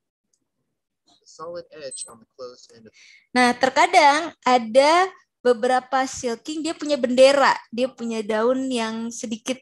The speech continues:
Speaker 2: agak lebar. Nah, itu bisa dipotong, lalu setelah itu baru dimasukkan. Karena kan ini kan juga, em, amplopnya tidak terlalu besar. Jadi supaya mencegah, supaya dia tuh tidak menarik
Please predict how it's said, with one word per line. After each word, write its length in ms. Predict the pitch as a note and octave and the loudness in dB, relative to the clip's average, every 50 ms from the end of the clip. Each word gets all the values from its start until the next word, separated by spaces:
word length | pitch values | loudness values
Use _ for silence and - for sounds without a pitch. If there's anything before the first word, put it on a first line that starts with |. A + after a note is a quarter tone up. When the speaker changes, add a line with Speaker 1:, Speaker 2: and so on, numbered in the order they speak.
| - | -6
Speaker 2:
agak 320 | - - A3 A3 G#3+ - - | -6 -6 -4 -4 -6 -6 -6
lebar. 320 | A3+ G#3+ G3+ G3+ G3+ - | -8 -8 -6 -6 -6 -6
Nah, 160 | - G#3 G#3 | -6 -8 -6
itu 80 | - F4 | -6 -6
bisa 240 | C#4 B3+ B3 - A#3 | -6 -4 -4 -4 -4
dipotong, 640 | A3+ A#3 - - A#3 - - B3+ C4+ D#4 F#4 G4 F#4+ | -4 -6 -8 -8 -8 -4 -2 0 0 0 -2 -4 -6
lalu 240 | C#4 A#3+ A3 C4 | -6 -4 -4 -4
setelah 200 | C#4+ - A#3 A3 A3 | -4 -6 -6 -8 -6
itu 60 | C#4+ B3 | -6 -6
baru 140 | A#3+ A#3+ A3+ | -6 -6 -8
dimasukkan. 600 | A3+ A3 A3 G#3 - - G3+ - - F3+ C#3+ - - _ _ _ _ _ _ _ _ _ _ _ | -8 -10 -10 -10 -10 -10 -12 -10 -8 -8 -8 -8 -10 _ _ _ _ _ _ _ _ _ _ _
Karena 240 | - - A3 A#3 C#4 | -8 -4 0 2 2
kan 160 | C#4 D#4+ D#4+ D#4+ - - - _ - | 2 2 2 0 -4 -16 -20 _ -4
ini 240 | B3 B3 B3+ C#4+ C#4+ | -2 0 0 0 0
kan 160 | E4 E4 E4 | -2 -2 -2
juga, 560 | C#4+ C#4 B3+ G#3+ A#3 A#3+ A#3 A3+ A3+ - - - - | -4 -6 -2 0 2 4 4 4 2 0 -2 -6 -10
em, 160 | A#3+ A#3 A#3 A3+ - | -8 -8 -8 -6 -4
amplopnya 480 | A#3 A#3 - A#3+ A#3 - C#4+ D#4 - A3+ | -6 -4 -4 -6 -6 -6 -6 -6 -6 -6
tidak 160 | - - - | -8 -6 -4
terlalu 320 | A#3+ A#3 A#3+ B3 A3+ G#3 | -4 -4 -4 -4 -6 -4
besar. 560 | G#3 A#3+ - A3+ A3 G#3+ G3+ F#3+ - - - | -2 0 0 2 2 0 -2 -4 -6 -10 -16
Jadi 240 | G#3 G#3 G3+ G3 A#3+ | -14 -14 -12 -10 -10
supaya 400 | A#3+ - - A#3+ A3+ A3+ A3+ A#3 | -10 -6 -4 -2 0 0 0 0
mencegah, 560 | A3+ A3+ A3 G#3+ - A3 G#3 G#3+ A#3+ B3+ C4+ | -2 -4 -6 -8 -8 -10 -4 -2 0 0 0
supaya 320 | - - - A3 G#3+ G#3+ G#3+ | -2 -4 -4 -4 -2 -4 -4
dia 160 | G#3 G#3+ G#3+ | -4 -6 -6
tuh 240 | G#3+ - C#4+ D4+ D4+ - - - _ _ | -4 -4 -4 -4 -6 -8 -16 -20 _ _
tidak 320 | - A#3+ A3 - - A3+ | -10 -4 0 0 0 0
menarik 400 | B3 B3 B3 B3+ B3 C4 C#4+ | 0 0 0 2 2 2 0